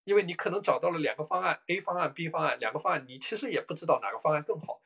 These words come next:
你光是这样想，你是想不出来的。所以说很多人就一直停留在这个想的阶段而不去做，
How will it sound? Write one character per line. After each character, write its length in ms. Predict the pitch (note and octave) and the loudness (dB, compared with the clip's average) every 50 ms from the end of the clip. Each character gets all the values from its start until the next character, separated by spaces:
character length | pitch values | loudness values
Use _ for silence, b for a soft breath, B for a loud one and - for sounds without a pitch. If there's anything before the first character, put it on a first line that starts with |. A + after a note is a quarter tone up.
| _ _ _ | _ _ _
你 100 | - C#3 | -2 -2
光 280 | C3+ - G#3 A3 A3 G#3+ | 6 8 8 8 8 6
是 100 | - E3+ | 0 -2
这 80 | F3 | 0
样 80 | E3 D#3 | 0 0
想， 260 | D#3 - B2 A#2+ B2+ | -2 -2 -4 -4 -4
你 60 | B2+ | -4
是 100 | - C3+ | -6 -8
想 160 | B2+ - - | -10 -10 -12
不 80 | - - | -14 -12
出 140 | - - B2 | -8 -2 2
来 100 | A2+ A2 | 2 2
的。 120 | - - B B B B - | 2 0 B B B B 8
所 120 | - G3+ | 10 10
以 40 | G3 | 10
说 100 | - G3+ | 10 8
很 180 | - - - B2 | 6 4 2 2
多 140 | C#3 F#3+ F#3+ | 4 6 4
人 100 | F3 E3+ | 4 4
就 160 | - G3 E3+ D#3 | 2 0 0 0
一 120 | B3+ C#4 | 0 0
直 120 | C4+ A3+ | 2 2
停 180 | - - - E3 | 0 0 -4 -6
留 100 | D#3+ E3+ | -6 -2
在 140 | D#3+ E3+ D#3 | -2 -2 -2
这 80 | D#3+ | -2
个 80 | - E3 | -4 -8
想 180 | - - - - | -8 -8 -6 -6
的 80 | G#3+ | -2
阶 120 | - D#3+ D3+ | 0 2 2
段 120 | C#3+ - - | 2 0 0
而 100 | B2 E3 | -2 -4
不 80 | - | -4
去 140 | - - F3 | -6 -6 -6
做， 240 | D#3 - D3+ - | -2 0 0 0